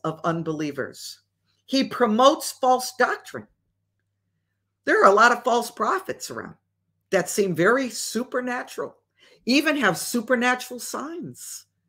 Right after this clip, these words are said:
And it's used to deceive people, uh, deceiving people nationally in our country and internationally. And then he uses demons to torment believers.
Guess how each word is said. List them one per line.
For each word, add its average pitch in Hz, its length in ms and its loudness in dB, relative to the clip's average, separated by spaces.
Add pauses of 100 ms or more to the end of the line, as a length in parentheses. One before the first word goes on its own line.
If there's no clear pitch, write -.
(380)
And 240 180 6
it's 220 220 2
used 247 320 2
to 262 80 0
deceive 262 600 0
people, 139 400 -10 (1080)
uh, 202 380 10 (320)
deceiving 277 640 2
people 285 420 0
nationally 240 680 2
in 214 80 0
our 214 160 0
country 247 420 -2
and 240 80 0
internationally. 254 920 0 (420)
And 240 180 2
then 254 380 4 (240)
he 247 340 -2
uses 220 840 -2 (580)
demons 233 520 -2
to 226 300 -10
torment 277 720 4
believers. 240 800 -4